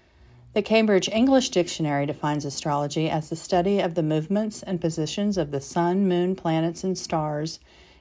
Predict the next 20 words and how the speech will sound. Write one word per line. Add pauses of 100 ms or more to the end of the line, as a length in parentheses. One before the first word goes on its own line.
in
the
belief
that
they
affect
the
character
and
lives
of
people, (500)
and
goes
on
to
give
the
following
examples.